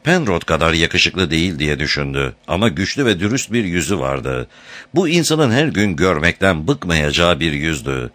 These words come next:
ve beni asla Penrod gibi terk etmez." dedi içinden. "Bir yerlerde gizli saklı yerli kadınları da yoktur. O sağlam bir adam, numarayla, gösterişle işi yok. Sofrasında daima ekmeği bulunur.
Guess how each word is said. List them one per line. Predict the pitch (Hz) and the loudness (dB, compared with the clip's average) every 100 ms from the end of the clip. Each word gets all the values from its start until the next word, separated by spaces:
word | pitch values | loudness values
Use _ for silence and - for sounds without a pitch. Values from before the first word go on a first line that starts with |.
| _ - - - | _ -20 -18 4
ve | 127 147 | 4 6
beni | 160 156 | 2 2
asla | - 156 117 113 87 | 0 -2 2 2 2
Penrod | 104 123 90 82 - | 2 2 0 -2 -2
gibi | 82 | -2
terk | 85 85 85 | 0 0 2
etmez." | 85 - 80 90 65 | 0 0 2 2 0
dedi | 71 | -2
içinden. | 73 69 76 71 67 64 57 - _ _ - - - - | -2 -2 -4 -4 -4 -4 -6 -14 _ _ -20 -20 -14 2
"Bir | 131 160 | 2 4
yerlerde | 151 143 135 131 127 | 4 4 4 2 4
gizli | 107 82 110 78 135 | 2 2 0 0 -2
saklı | - 82 85 95 | 0 -2 0 0
yerli | 80 80 90 | 2 2 0
kadınları | 87 82 82 78 80 | -2 -2 -2 -2 -2
da | 73 | -2
yoktur. | 73 71 - 67 58 - _ - - | -2 -4 -6 -6 -6 -14 _ -20 -4
O | - | 0
sağlam | 143 131 117 107 127 | 2 2 4 4 2
bir | 82 | 0
adam, | 71 64 64 57 - | 0 -2 -6 -10 -8
numarayla, | 80 82 82 73 71 78 | -2 2 2 2 2 0
gösterişle | 73 98 - 104 107 104 | 2 0 2 0 0 0
işi | 90 - | 0 0
yok. | 80 69 64 _ _ - - - | 0 -2 -6 _ _ -20 -20 -12
Sofrasında | - 135 135 151 143 139 135 92 | 0 0 2 0 0 0 0 2
daima | 104 107 85 98 | 2 2 2 2
ekmeği | 71 - 73 87 76 | 0 0 0 0 0
bulunur. | 71 69 67 62 | -4 -4 -4 -6